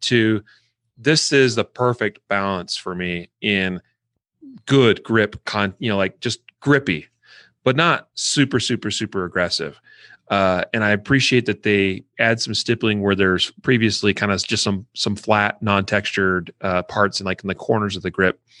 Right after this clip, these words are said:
Uh, really, really, really nice touch. Really well done. Uh, I, I'm a big, huge fan of Gray Guns and, and a lot of the stuff that Gray Guns is doing these days. So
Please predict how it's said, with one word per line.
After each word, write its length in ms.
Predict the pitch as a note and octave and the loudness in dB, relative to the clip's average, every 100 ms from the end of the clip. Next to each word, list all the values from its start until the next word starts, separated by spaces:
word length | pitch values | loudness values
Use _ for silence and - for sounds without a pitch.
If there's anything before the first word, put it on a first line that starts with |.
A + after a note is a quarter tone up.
| - - - - | -20 -20 -20 -6
Uh, 300 | G#2 F#2+ F#2 | -2 0 0
really, 300 | F#2+ A#2+ A#2 | 2 2 4
really, 240 | A2+ A2 G#2+ | 4 4 4
really 180 | G#2 G2+ | 2 2
nice 220 | F#2+ - | -2 -4
touch. 440 | - F#2 - - - - _ | -2 -2 -2 -8 -12 -20 _
Really 340 | A2+ A#2+ A#2+ A2 | 0 4 4 4
well 200 | G#2 G2 | 4 2
done. 480 | G2+ G2 G2 F#2+ - _ _ - | 2 2 0 -2 -10 _ _ -6
Uh, 300 | F#2+ F#2 F2+ - | -2 0 -2 0
I, 200 | A2 A2+ - | 0 0 -2
I'm 140 | A#2+ | -2
a 40 | |
big, 260 | A2+ B2+ A#2 | 2 2 0
huge 340 | - B2+ A2 | -2 0 0
fan 180 | - G#2 | 0 0
of 100 | F#2 | 0
Gray 180 | F2+ F2+ | 0 -2
Guns 300 | E2+ E2 E2+ | -2 -4 -6
and, 160 | F#2 F2+ | -8 -6
and 80 | F#2+ | -4
a 60 | |
lot 180 | F#2+ F#2 | -2 -2
of 60 | F2 | -2
the 60 | |
stuff 200 | - F#2+ | -4 -4
that 100 | F#2 | -4
Gray 140 | F#2+ F#2 | -4 -4
Guns 220 | F#2 F2 | -4 -6
is 80 | F2 | -6
doing 180 | F#2+ F2 | -6 -6
these 120 | E2 | -6
days. 240 | F2 E2+ | -6 -4
So 260 | - F2+ E2+ | -4 -6 -6